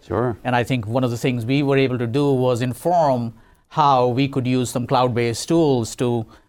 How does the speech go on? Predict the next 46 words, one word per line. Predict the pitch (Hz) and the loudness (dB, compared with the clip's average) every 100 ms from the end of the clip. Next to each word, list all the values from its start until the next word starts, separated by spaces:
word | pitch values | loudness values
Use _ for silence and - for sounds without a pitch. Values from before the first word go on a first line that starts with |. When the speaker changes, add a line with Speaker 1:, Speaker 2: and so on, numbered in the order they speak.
| _ _ _ | _ _ _
Speaker 2:
meet | 131 143 165 160 | 0 2 0 0
the | 151 | -2
objectives | 110 151 135 135 117 120 | 0 0 2 0 0 0
and | 117 | -2
the | |
goals | 110 127 127 113 | 0 2 2 0
and | 123 | -2
the | 120 | -2
intent | 113 127 117 | 0 -2 -2
of | 110 98 | -4 -4
the | |
tic, | 104 135 104 - - _ | -2 -2 -2 -10 -20 _
uh, | 98 | -4
uh, | 98 95 - 95 90 87 - _ 101 | -2 -4 -6 -6 -6 -8 -14 _ -2
goals | 135 123 104 - | 0 2 -2 -8
and, | 127 117 | -8 -4
and | 117 101 117 | -6 -8 -2
be | 143 143 | 0 2
able | 123 117 | 0 -2
to | 123 120 - - _ | -2 -2 -6 -18 _
still | - 180 175 | -4 0 2
meet | 156 156 160 | 2 0 0
the | 156 | 0
intent | 139 147 151 123 | 0 0 0 0
without | 123 135 143 135 | 0 2 2 2
really | 135 131 | 2 2
implementing | 123 131 123 120 117 | 0 -2 -2 -4 -2
the | 113 | 0
architecture. | 117 113 101 98 - - - - _ _ _ _ _ - | 0 -2 -6 -6 -8 -12 -14 -20 _ _ _ _ _ -2
But | 160 | 0
let | 226 | 0
me | |
kind | 240 240 | 2 0
of | 175 | 4
talk | 180 180 | 2 4
a | |
little | 180 170 | 2 0
bit | 175 | 0
from | 170 | 0
a, | 156 139 | 0 2
our, | 135 143 | 2 4
a | 139 131 | 2 2
network | 131 147 156 - | 2 0 0 0
standpoint, | 147 123 110 117 104 | 0 0 -2 -2 -2
Speaker 1:
Sure. | 117 | -2
Speaker 2:
because | 117 127 120 101 | 2 2 2 -4